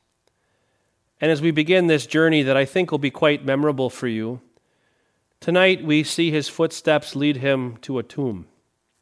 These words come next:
To a tomb that was emptied for our comfort,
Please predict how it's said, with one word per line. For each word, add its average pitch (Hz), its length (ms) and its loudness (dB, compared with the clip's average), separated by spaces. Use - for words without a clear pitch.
To 151 100 -4
a 143 60 0
tomb 220 460 2
that 165 180 4
was 156 420 0
emptied 156 720 -2
for 127 220 -4
our 139 120 2
comfort, 143 640 -6